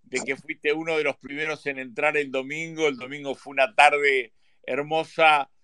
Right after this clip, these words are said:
de fútbol en todo sentido, dos equipos que representan, eh, la esencia del fútbol argentino. Eh, por más que vos, eh, por ahí no te gustó tanto el partido, a mí me parece que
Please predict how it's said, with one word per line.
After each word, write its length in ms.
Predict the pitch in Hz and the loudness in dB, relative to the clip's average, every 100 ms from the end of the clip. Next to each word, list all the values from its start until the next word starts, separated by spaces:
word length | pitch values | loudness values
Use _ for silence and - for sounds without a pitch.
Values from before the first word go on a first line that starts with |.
| _ _ | _ _
de 240 | - 127 143 | -8 -4 -4
fútbol 440 | 147 170 160 160 | -4 -6 0 0
en 160 | 147 123 | 0 -4
todo 220 | 156 151 | -4 -4
sentido, 680 | 147 143 120 165 175 160 143 | -6 -10 -10 -8 -4 -4 -4
dos 240 | 147 143 | -6 -8
equipos 720 | 143 127 151 139 151 143 - _ _ - _ _ - | -12 -10 -12 -4 -2 -2 -8 _ _ -20 _ _ -6
que 100 | 131 | -2
representan, 920 | 135 135 135 135 185 190 175 175 156 147 - 131 | -2 -2 -6 -6 -4 -4 0 0 0 -6 -4 -2
eh, 180 | 127 110 123 | -2 -4 -6
la 100 | 127 | -6
esencia 520 | - 185 190 160 147 | -4 -4 -4 -2 -2
del 120 | 127 | -2
fútbol 340 | - 143 143 139 | -6 -10 -6 -4
argentino. 840 | 127 139 139 117 139 135 131 - _ _ _ - | -6 -8 -10 -10 -10 -8 -8 -10 _ _ _ -8
Eh, 260 | 127 123 | -4 -4
por 220 | 107 127 | -4 -4
más 160 | 143 151 | -4 -4
que 160 | 143 135 | -4 -2
vos, 340 | 147 147 - - | -2 -4 -12 -6
eh, 560 | 127 120 117 117 113 107 _ _ _ _ | -4 -4 -4 -6 -8 -12 _ _ _ _
por 160 | 160 135 | -2 0
ahí 140 | 151 | 0
no 180 | 151 127 | -2 -4
te 80 | 147 | -4
gustó 380 | 135 123 151 117 | -6 -2 -2 4
tanto 340 | 156 160 143 | 4 4 -2
el 120 | 135 | -2
partido, 420 | 135 131 131 160 | -2 -2 -4 0
a 60 | 147 | 0
mí 120 | 147 | -2
me 140 | 156 147 | -6 -2
parece 480 | 165 143 - 139 120 | -2 -4 -8 -12 -6
que 360 | 143 147 156 | -4 -4 -8